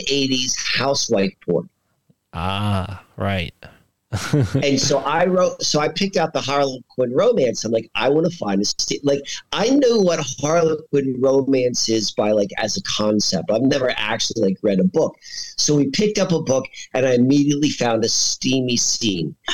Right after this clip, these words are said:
Speaker 1: And then the steamy scene, and I'm, like, reading it out loud. It was kind of, it was, like, funny. And it, the steamy scene takes place on the train. So that's why when the train came by, like, we're both, like, laughing. We're like, "This is funny." So anyway, so shortly after that, we walk at, we walk, we start walking down to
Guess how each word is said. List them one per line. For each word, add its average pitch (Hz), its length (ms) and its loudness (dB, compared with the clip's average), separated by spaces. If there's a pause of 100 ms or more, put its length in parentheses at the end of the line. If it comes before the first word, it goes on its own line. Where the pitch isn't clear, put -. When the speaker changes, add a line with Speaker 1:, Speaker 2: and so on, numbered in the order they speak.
(280)
Speaker 1:
And 147 120 0
then - 180 2 (240)
the 156 100 2
steamy 226 560 0
scene, 202 420 0
and 131 80 4
I'm, 123 120 0
like, 131 180 0
reading 165 340 0
it 143 120 2
out 123 200 -2
loud. 139 200 0
It 95 40 -4
was 98 140 -6
kind 120 180 -2
of, - 60 -4
it 131 40 0
was, 127 120 0
like, 135 120 -6
funny. - 360 -2 (360)
And 143 380 0 (180)
it, 151 160 -2
the 160 60 2
steamy 220 380 0
scene 170 260 2
takes 143 300 -2
place 165 360 -2
on 127 100 -6
the 120 60 -2
train. 127 420 0
So 107 140 -2
that's 120 280 -2
why 143 80 2
when 131 100 2
the 117 80 -4
train 175 320 0
came 131 240 -2
by, 107 160 0
like, 107 160 0
we're 113 80 0
both, 113 240 0
like, 113 140 -2
laughing. 143 360 0
We're - 80 0
like, - 140 0
"This 107 140 -4
is - 80 -2
funny." - 280 0 (320)
So 196 200 0
anyway, 165 280 2
so 120 160 0
shortly 190 420 2
after 151 260 -2
that, 127 160 0 (260)
we 135 160 4
walk 175 480 4
at, 165 180 -2
we 143 120 2
walk, 143 440 0
we 143 120 0
start - 260 0
walking 139 380 0
down 120 260 0
to 110 400 0